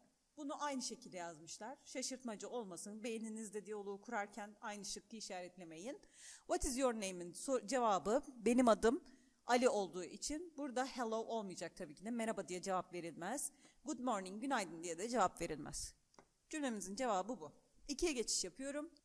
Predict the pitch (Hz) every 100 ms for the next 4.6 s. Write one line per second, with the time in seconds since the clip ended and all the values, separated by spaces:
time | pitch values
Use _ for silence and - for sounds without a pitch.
0 | - - 359 359 - - 269 311 - 254
1 | 214 - - _ _ _ _ - 311 359
2 | 359 359 339 339 339 339 - 330 254 285
3 | - 220 - 165 156 - - - - -
4 | 277 403 - - 175